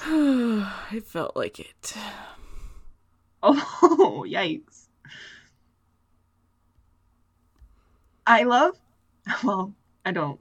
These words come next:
Speaker 2: love this, but we tried really hard to start this ep-,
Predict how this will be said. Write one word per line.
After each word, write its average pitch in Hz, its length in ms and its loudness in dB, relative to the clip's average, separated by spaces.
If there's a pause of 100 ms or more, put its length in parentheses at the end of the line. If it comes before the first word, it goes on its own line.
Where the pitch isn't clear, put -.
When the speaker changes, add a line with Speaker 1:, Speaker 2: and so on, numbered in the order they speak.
Speaker 2:
love 147 360 -2
this, - 360 -10
but 156 220 -4 (480)
we 240 140 2
tried 254 280 2
really 214 200 2
hard 180 540 4 (180)
to 214 160 -2
start 165 420 0
this 196 180 -2
ep-, 180 200 -6